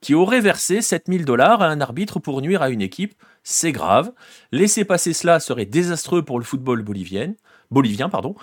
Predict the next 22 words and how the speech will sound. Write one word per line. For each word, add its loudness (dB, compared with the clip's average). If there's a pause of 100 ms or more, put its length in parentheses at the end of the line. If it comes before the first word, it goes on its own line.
(360)
Ce 0
même 2
président 0
a 2
arrêté, 0 (120)
euh, 2
le 6
football -2
pour -6
de 2
prétendus -2
matchs -2
truqués -4
et 2
ici, -2
tout -4
le -6
monde -6
fait -2
semblant -2
d'être -4
fou. -14